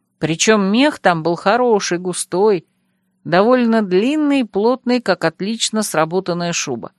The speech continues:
«Лин», первым делом подумалось мне.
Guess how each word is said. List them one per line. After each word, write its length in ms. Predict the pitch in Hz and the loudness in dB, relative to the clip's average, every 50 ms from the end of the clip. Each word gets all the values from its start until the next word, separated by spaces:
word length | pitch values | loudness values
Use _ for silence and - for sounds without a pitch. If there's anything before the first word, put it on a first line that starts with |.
| _ _ _ _ _ _ _ _ _ _ _ _ _ _ _ _ _ _ - | _ _ _ _ _ _ _ _ _ _ _ _ _ _ _ _ _ _ -8
«Лин», 640 | - 180 202 220 214 202 185 180 180 180 180 185 - _ _ _ _ _ _ _ _ _ _ _ _ _ _ _ - | -2 0 2 2 4 4 2 2 0 0 -2 -4 -6 _ _ _ _ _ _ _ _ _ _ _ _ _ _ _ 0
первым 480 | - 214 220 214 196 190 190 180 180 | 2 4 4 4 4 2 0 0 0
делом 380 | 170 180 226 233 226 214 208 190 | 0 2 2 4 4 2 0 2
подумалось 640 | - 180 175 175 185 185 185 180 180 175 - - | 0 0 0 0 -2 -2 -2 -2 -2 -2 -4 -4
мне. 280 | 160 156 143 131 131 | -6 -6 -8 -8 -10